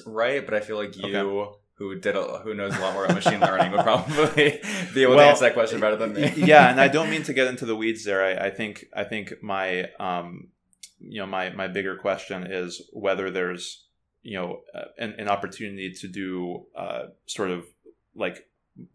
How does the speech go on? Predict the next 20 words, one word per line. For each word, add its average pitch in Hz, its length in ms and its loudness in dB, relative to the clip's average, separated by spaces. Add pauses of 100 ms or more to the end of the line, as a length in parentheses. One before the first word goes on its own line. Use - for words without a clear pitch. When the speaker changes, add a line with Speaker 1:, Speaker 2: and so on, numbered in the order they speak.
(100)
Speaker 2:
deeper 113 420 -2
levels 98 460 0
of 98 160 -8
pattern 98 260 -2
recognition 92 600 -8
on 90 180 -6
a 90 160 -6
wider 95 500 -2
array 90 220 -2
of 87 120 -6
molecules 92 760 -6
when 101 540 -6 (180)
we 101 160 -8
start 92 320 -2
investigating 92 460 -6
this 90 140 -12
problem 92 300 -4
at 90 120 -8
a - 20 -10
more, 90 460 -8